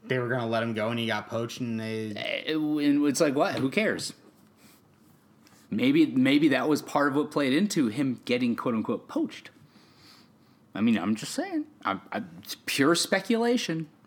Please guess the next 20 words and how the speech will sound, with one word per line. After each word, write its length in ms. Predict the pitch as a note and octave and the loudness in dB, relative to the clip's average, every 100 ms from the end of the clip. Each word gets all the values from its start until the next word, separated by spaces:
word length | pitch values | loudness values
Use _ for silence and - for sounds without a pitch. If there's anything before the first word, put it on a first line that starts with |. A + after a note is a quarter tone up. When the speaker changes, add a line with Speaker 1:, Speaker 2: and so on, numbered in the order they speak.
| - - | -20 -8
Speaker 2:
but 220 | F#2+ F#2+ - - _ _ - - - | -6 -6 -10 -20 _ _ -20 -20 -14
Speaker 1:
Rampant. 640 | A#2 A#2 E3+ D3 C#3+ C#3+ - _ _ _ _ | -6 2 2 2 -2 -6 -12 _ _ _ _
Speaker 2:
I'm 400 | F#2 F#2+ A#2+ C#3+ | -8 -4 -4 -4
just 340 | D3+ F#3+ G#3+ - | -4 -4 -6 -6
saying. 840 | E4 G4 G4+ F4+ E4 E4+ E4 D#4+ - _ _ - | -6 -6 -8 -4 -2 -2 -4 -6 -14 _ _ -6
Speaker 1:
And 320 | D3+ D3+ D3 - | -2 0 -2 -4
I 160 | D3+ D3+ | -2 0
understand 520 | D3 D3+ B2+ C#3 F#3+ | 2 0 0 0 -2
what 120 | A#3 | -2
you're 100 | A3+ | -4
saying, 540 | F3 C#3+ A#2 A2+ A2 G#2+ _ _ | -4 -4 -4 -6 -8 -12 _ _
but 280 | B2 A#2+ A2+ - - - _ - | -4 -2 -4 -10 -20 -20 _ -2
I'm 220 | D3 D#3 | 0 2
also 300 | D#3 C#3+ D3+ | 0 0 -2
just 240 | C#3 C3 | -4 -4
saying 460 | D#3 D3 C#3+ C3 - - _ _ _ _ | -4 -2 -2 -4 -6 -16 _ _ _ _
a 180 | D3 D3 | 0 0
perception, 1160 | C#3+ D3 C3+ - - D#3+ D#3+ - F3+ E3+ D#3+ D#3 _ _ _ _ | 0 -4 -2 -4 0 0 -2 -4 -2 -2 -4 -8 _ _ _ _
perception-wise, 1040 | - C#3+ - F3 E3 F3+ D#3+ C3+ A#2 A2 - | -4 -2 0 0 0 -2 0 0 0 -2 -6
th-, 160 | A#2+ | -12